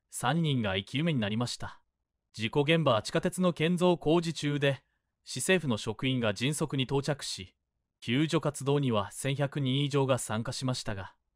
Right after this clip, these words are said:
穴が拡大し続けたため救助は難航。ここで驚くべきなのが、事故が発生して、して時間後、まだ行方不明者が見つかっていないにもかかわらず、地下鉄運営を担う広州地下鉄集団が、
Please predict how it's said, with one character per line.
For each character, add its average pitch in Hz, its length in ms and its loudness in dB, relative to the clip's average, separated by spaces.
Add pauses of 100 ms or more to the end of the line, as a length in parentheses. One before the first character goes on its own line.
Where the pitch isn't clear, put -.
(480)
穴 127 240 2
が 120 140 2
拡 - 300 -6
大 151 180 4
し - 80 -6
続 165 180 -6
け 160 80 -6
た 151 100 -4
た 160 140 -4
め 156 240 -4
救 127 180 -2
助 117 120 -2
は 95 120 -2
難 107 240 -2
航。 107 280 -6 (560)
こ 113 160 -4
こ 156 120 2
で 170 60 4
驚 170 260 4
く 180 80 -4
べ 175 100 4
き 156 100 -4
な 143 80 2
の 127 100 0
が、 101 220 -4 (340)
事 - 100 -10
故 139 100 0
が 120 120 4
発 - 220 -6
生 147 160 2
し - 100 -6
て、 135 100 -2
し - 100 -6
て 117 120 -2
時 104 140 -6
間 135 220 0
後、 110 200 -2 (500)
ま 113 140 4
だ 101 120 0
行 98 220 -4
方 135 140 2
不 131 140 -4
明 143 160 2
者 120 140 -4
が 104 100 0
見 104 120 -2
つ - 100 -8
か 160 100 0
っ - 100 -6
て 185 120 0
い 180 60 2
な 165 120 2
い 131 40 0
に 117 80 0
も 98 120 -2
か 101 140 -10
か 113 140 -4
わ 120 80 0
ら 131 100 0
ず、 110 140 -6 (640)
地 - 40 -20
下 127 120 2
鉄 139 280 -2
運 131 120 2
営 143 160 2
を 123 100 2
担 104 280 4
う 156 60 4
広 165 240 0
州 165 140 0
地 - 120 -6
下 156 140 0
鉄 147 200 -4
集 139 200 -2
団 123 200 0
が、 117 220 -2